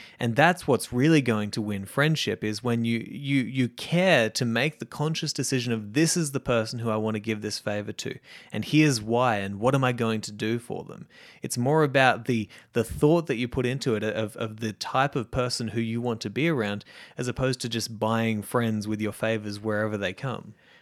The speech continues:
And so he sums it all up by saying that while you are beginning to call your mind your own, again, you know, while you're removing yourself from, uh, from society to an extent and, and trying to gain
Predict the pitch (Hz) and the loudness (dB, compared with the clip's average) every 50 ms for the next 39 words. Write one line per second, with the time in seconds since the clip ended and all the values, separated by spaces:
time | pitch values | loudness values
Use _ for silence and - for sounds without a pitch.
0 | _ - 131 120 - 135 120 120 117 - - 165 170 180 160 151 143 127 120 113 | _ -8 -6 -2 2 4 4 4 4 4 4 4 4 2 2 0 2 2 4 4
1 | 110 117 131 131 131 117 110 107 - - 117 110 110 110 110 110 110 - - 120 | 4 2 0 -2 -2 -4 -2 -2 -2 -2 -2 0 -2 -2 -4 -4 -8 -8 -6 -4
2 | 110 - - 117 107 107 117 123 151 180 190 190 185 185 180 175 165 139 120 120 | -4 -4 -4 -4 -2 2 2 4 2 2 0 -2 -2 0 0 0 0 -2 -2 -4
3 | 123 127 117 120 127 131 139 143 135 - - - - - 131 131 139 143 135 131 | -4 -4 -2 -2 -2 -2 -2 -4 -4 -6 -10 -8 -4 -2 0 0 2 2 2 2
4 | 131 117 110 110 110 120 117 120 120 127 107 110 104 101 104 117 151 175 - - | 0 0 0 0 0 0 2 2 2 2 0 -2 -4 -4 -4 -6 -6 -8 -6 -8
5 | 123 113 120 120 110 110 139 160 147 110 110 110 110 117 113 123 127 127 123 120 | -6 -2 0 0 2 2 2 2 2 2 2 2 2 4 4 4 4 2 2 2
6 | 117 117 113 110 113 113 120 131 127 135 131 123 117 110 - 123 113 110 110 - | 2 0 0 0 0 0 0 0 0 0 0 0 0 0 0 2 2 2 0 -2
7 | - - 117 107 104 104 - - - - - - - - 107 101 101 101 107 - | -2 -2 -2 -2 -2 -4 -10 -14 -20 -20 -20 -8 -4 -2 -2 0 -2 -4 -4 -4
8 | - 120 110 104 - 127 113 - - 110 107 107 110 110 107 107 - 120 110 104 | -4 -4 -2 -2 -2 -2 -2 0 2 2 2 2 0 0 -2 -2 -2 -2 -2 -2
9 | 104 98 - - - 120 107 107 107 101 113 104 101 101 101 104 104 104 - - | -2 -4 -6 -6 -2 -2 -2 -2 -2 -4 -4 -4 -4 -4 -6 -6 -6 -8 -6 -4
10 | - 117 110 110 110 104 - 110 104 104 117 110 117 120 120 120 113 104 | -2 -2 -2 -2 -4 -4 -6 -8 -6 -2 -2 0 0 0 0 -2 -2 -4